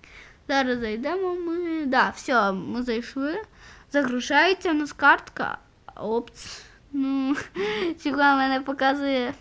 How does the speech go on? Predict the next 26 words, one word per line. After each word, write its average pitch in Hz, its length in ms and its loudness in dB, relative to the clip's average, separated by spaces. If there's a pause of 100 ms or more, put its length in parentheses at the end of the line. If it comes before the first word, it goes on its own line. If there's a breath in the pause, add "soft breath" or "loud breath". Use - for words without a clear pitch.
(140)
чого 285 220 -6
я 262 180 2
на 262 120 0
телефоні, 277 640 -2
якщо 233 220 -8
я 247 180 -2
на 277 100 0
планшеті 247 600 -2
граю. 247 320 -12 (720 soft breath)
Так, 196 240 -6
хто - 320 -6
у 359 40 0
нас 370 260 -4 (220)
тут 311 240 -2
є? 302 380 0 (100)
А, 269 220 -2
понятно, 247 520 -2
ну, 233 220 -2
Б. 214 340 -2 (1000 loud breath)
Вона 269 480 4
тут 262 300 -6
така, 254 460 -2 (140)
<clears throat> - 120 -12
чуть-чуть 277 640 2
не 254 60 0
нуба. 330 560 0